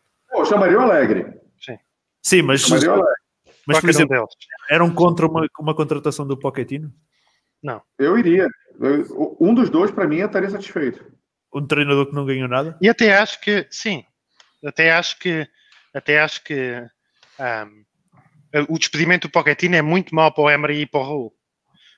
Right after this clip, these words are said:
Speaker 2: Porque agora não é só, "Epá, o Arsenal não faz nada."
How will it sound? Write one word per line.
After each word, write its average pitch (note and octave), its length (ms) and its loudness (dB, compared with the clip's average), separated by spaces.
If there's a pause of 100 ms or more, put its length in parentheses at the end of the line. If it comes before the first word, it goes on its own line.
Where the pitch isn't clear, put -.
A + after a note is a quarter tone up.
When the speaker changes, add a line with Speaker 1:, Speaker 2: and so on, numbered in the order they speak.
Speaker 2:
Porque - 200 -6
agora E3+ 480 2
não E3+ 180 0
é F3 80 0
só, D3 240 -2
"Epá, D3+ 220 0
o C3 100 -4
Arsenal D3+ 260 -4
não D#3+ 80 -4
faz F#3 200 0
nada." D3 360 -2